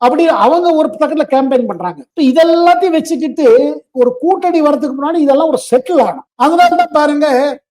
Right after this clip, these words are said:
எடப்பாடியார் வந்து உடனே ஒண்ணும் சொல்லல. அவர், அவர் வந்து இறங்கிட்டு கொஞ்சம் டோனை குறைச்சிட்டார். அவர் என்ன சொன்னாரு, "இல்லைங்க, நாங்க பார்த்துட்டு தமிழ்நாடு பத்தி கோரிக்கைகளை வச்சுட்டு வந்துட்டோம்."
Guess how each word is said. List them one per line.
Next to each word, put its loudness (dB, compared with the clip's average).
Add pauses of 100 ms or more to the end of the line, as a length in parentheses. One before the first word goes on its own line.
(180)
எடப்பாடியார் 2
வந்து -2
உடனே 2
ஒண்ணும் 0
சொல்லல. 0
அவர், -2
அவர் 4
வந்து 2
இறங்கிட்டு 0
கொஞ்சம் 0
டோனை 0
குறைச்சிட்டார். -4 (240)
அவர் -2
என்ன 0
சொன்னாரு, 2 (460)
"இல்லைங்க, 2
நாங்க -4
பார்த்துட்டு -2
தமிழ்நாடு -2
பத்தி 0
கோரிக்கைகளை 0
வச்சுட்டு -8
வந்துட்டோம்." -4